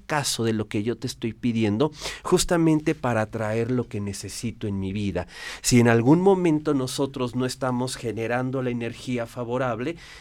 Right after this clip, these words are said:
pues vamos a estar en una lucha constante y no contrarrestas. Recuerden que hay que ganarle al tiempo, porque si no nos vamos a volver unos peones en esta misma arquitectura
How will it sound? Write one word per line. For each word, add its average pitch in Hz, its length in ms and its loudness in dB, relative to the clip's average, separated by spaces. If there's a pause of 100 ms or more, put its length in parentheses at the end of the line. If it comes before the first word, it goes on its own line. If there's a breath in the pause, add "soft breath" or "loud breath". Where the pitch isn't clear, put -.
(100)
pues 131 400 0
vamos 127 320 2
a 127 40 -2
estar 123 400 0 (200 loud breath)
en 131 160 2
una 151 180 4
lucha 165 460 2
constante 131 840 0
y 135 120 4
no 147 180 4
contrarrestas. 131 960 0
Recuerden 170 400 2
que 170 120 -2
hay 156 40 2
que 160 140 0
ganarle 131 440 2
al 127 160 2
tiempo, 123 680 0 (480 soft breath)
porque 143 340 8
si 156 140 2
no 131 300 2
nos 135 200 2
vamos 123 260 2
a 120 60 2
volver 110 280 2
unos 117 260 -2
peones 123 600 4 (320 loud breath)
en 127 160 8
esta 147 240 2
misma 147 360 2
arquitectura 139 920 -2